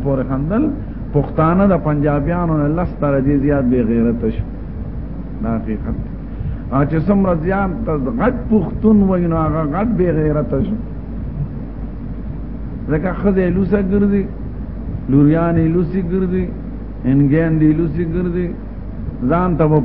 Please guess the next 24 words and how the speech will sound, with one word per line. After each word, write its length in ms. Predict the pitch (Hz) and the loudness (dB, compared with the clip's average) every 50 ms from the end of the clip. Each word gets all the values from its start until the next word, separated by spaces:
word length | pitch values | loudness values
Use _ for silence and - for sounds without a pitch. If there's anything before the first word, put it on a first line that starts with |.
| - | 2
پښتون 380 | 147 135 120 - - 196 208 214 | 0 -2 -2 -2 0 2 4 6
وایي 240 | 208 202 202 190 175 | 6 6 6 4 4
او 120 | 156 151 143 - | 4 4 4 2
کار 240 | 147 147 151 147 143 | 2 2 2 4 4
یې 160 | 143 135 127 113 - | 4 4 2 0 0
پښت-، 320 | 139 123 113 - - - - - - - - - - - - | -2 -2 -4 -4 -8 -8 -10 -10 -10 -10 -10 -10 -10 -6 -4
پښتو 320 | 143 135 120 - - - 175 175 | -2 -2 -2 -2 -2 0 2 4
یې 140 | 160 151 139 139 | 6 6 6 6
ډیران 320 | 135 135 135 139 139 135 123 - | 6 4 4 2 2 2 2 2
ته 60 | 127 | 2
ورسول. 520 | 123 120 120 117 117 113 - 113 110 104 104 - - - - - - - - - - - - - - - - - - - - - - - - - - - - - - - - - - - - - - - - - - - - - - - | 2 2 2 2 0 0 -2 -2 -4 -4 -4 -6 -8 -10 -10 -10 -10 -10 -10 -10 -10 -10 -10 -10 -10 -10 -10 -10 -10 -10 -10 -10 -10 -10 -10 -10 -10 -10 -10 -10 -10 -10 -10 -10 -10 -10 -8 -8 -8 -8 -8 -8 -8 -8 -8 -6 0 2
نو 120 | 143 165 | 2 2
ښځې 340 | 156 165 202 233 - - 208 180 185 | 4 6 6 6 8 8 6 6 4
دا 60 | 170 170 | 2 2
موجوده 480 | 160 160 160 156 139 151 170 180 214 202 | 2 2 2 2 2 2 0 0 0 0
څادرونه 580 | - 185 156 151 139 139 143 156 185 190 175 147 - | 0 0 -2 0 2 2 2 2 2 2 0 0 -2
چې 60 | - 113 120 | -4 -4 -2
کوم 120 | 131 127 127 | -2 0 0
راغلي 400 | 127 127 131 147 170 202 214 208 | 0 0 0 0 2 2 2 4
دي، 160 | 202 196 185 156 - - - - - - - - - - 107 | 4 2 2 0 -4 -6 -8 -8 -8 -10 -10 -10 -4 -2 0
دا 100 | 120 123 123 | 0 2 0
چې 120 | 117 135 131 - - | 0 -2 -4 -4 -4
کناټو 400 | 127 123 123 127 127 120 156 170 165 143 - | -4 -2 -2 -2 0 0 0 0 0 0 0
پورې 220 | 135 123 123 123 | 2 2 4 4